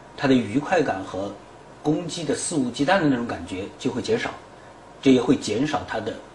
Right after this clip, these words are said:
内疚的感觉。在一个小孩儿，他被母亲或者是其他人过度关注的时候，这些关注就像刀子一样的，会把他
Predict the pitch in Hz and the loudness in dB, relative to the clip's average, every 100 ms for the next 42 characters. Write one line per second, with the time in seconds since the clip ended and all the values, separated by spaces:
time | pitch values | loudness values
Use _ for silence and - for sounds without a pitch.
0 | - 127 113 120 120 127 - - - - | -8 -6 -2 0 0 0 -6 -12 -16 -18
1 | - - - - - - - - - - | -20 -20 -20 -20 -20 -20 -20 -20 -20 -16
2 | - 147 143 143 101 101 101 123 143 - | 6 8 10 8 4 -4 -2 0 0 -6
3 | - - - - - - - 131 143 135 | -18 -20 -20 -20 -20 -18 -2 6 8 8
4 | - - 127 98 98 143 165 160 139 117 | 6 -6 -6 -6 0 0 0 4 4 4
5 | 110 - 135 139 143 120 123 - - - | -4 -4 -2 0 2 0 -4 -10 -16 0
6 | 220 233 135 117 107 113 127 120 107 - | 8 8 8 2 0 0 2 0 -4 -6
7 | - - - - - - - - - - | -10 -14 -18 -20 -20 -20 -20 -20 -20 -20
8 | - - - - 147 143 143 156 160 156 | -20 -20 -18 0 4 6 6 6 6 4
9 | 135 139 127 117 113 143 190 - 110 107 | 6 4 4 0 4 4 4 -2 -2 -2
10 | 92 - - - - - - - - 139 | -2 -6 -14 -18 -20 -20 -18 -18 4 4
11 | 131 - - 131 127 | 6 0 0 2 2